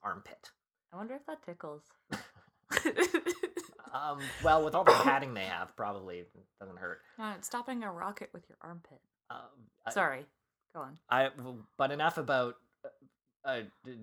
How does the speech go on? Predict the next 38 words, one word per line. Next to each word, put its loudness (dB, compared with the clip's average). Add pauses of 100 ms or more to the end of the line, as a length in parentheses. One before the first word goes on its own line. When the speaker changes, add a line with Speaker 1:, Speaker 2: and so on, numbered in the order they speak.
Speaker 1:
defense, 2
Speaker 2:
Armpits. -4
Speaker 1:
defense 0
policy 2
from -6
the -4
nineteen -10
eighties. -18 (160)
Um, -4
Nikita -6
Kucherov 0
is -10
out 4
of -2
his -4
mind -2
good. -2 (360)
You -8
got 0
your -10
Sergachev. -4 (260)
You -8
got 2
your -8
Braden -2
Point. -12 (560)
Uh, -4
we -4
made 4
a 4
joke 4
in -6
the -6
musical -2
episode -4
about -6
Yanni -4
Gourde, -4